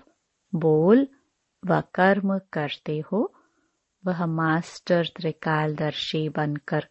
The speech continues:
करो, तो कोई भी कर्म व्यर्थ व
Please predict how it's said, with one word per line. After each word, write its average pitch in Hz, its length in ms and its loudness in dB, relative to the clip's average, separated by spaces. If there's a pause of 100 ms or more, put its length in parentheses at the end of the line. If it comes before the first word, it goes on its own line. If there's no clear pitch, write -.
करो, 175 500 0 (640)
तो 175 80 2 (140)
कोई 254 420 8
भी 254 320 2
कर्म 180 560 0 (500)
व्यर्थ 165 760 2 (460)
व 170 220 2